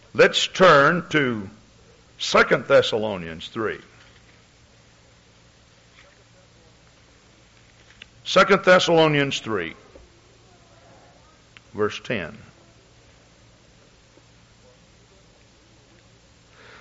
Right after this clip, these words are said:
"For even when we were with you, this we commanded you, that if you would not work,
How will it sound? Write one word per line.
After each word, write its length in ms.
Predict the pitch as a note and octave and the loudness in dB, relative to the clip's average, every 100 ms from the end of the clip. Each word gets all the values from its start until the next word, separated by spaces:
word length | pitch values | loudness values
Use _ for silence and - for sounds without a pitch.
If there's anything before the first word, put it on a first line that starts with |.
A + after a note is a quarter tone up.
| - | 0
"For 260 | B2 B2 - | 4 4 4
even 480 | E3+ G3+ G3 F#3+ | -2 2 4 2
when 240 | D3+ C#3+ C3 | 0 -2 0
we 140 | D3+ | 0
were 160 | E3+ C#3+ | 2 2
with 320 | D#3+ E3+ - | 2 0 -6
you, 400 | G2+ F#2 F#2+ B2 C3+ _ _ _ _ - _ - | -10 -8 -10 -14 -18 _ _ _ _ -20 _ -18
this 400 | F2 G#2+ - - | -6 2 2 2
we 140 | E3 E3 | -2 -2
commanded 600 | D#3 D#3+ F3+ C#3 G#2 F#2+ | -2 -4 -2 -4 -6 -10
you, 360 | E2+ E2 - A2 _ _ _ _ _ _ _ _ _ | -14 -14 -18 -20 _ _ _ _ _ _ _ _ _
that 300 | A2+ A#2+ - | 2 2 2
if 280 | D3+ D#3 - | 0 0 -2
you 120 | C3+ | -8
would 580 | A#2 B2 G3 D#3+ D3 - | -4 4 4 4 -4 -6
not 300 | C#3+ C3 - | -2 -2 -2
work, 460 | B2 A#2+ E2+ - | -2 -2 -2 -10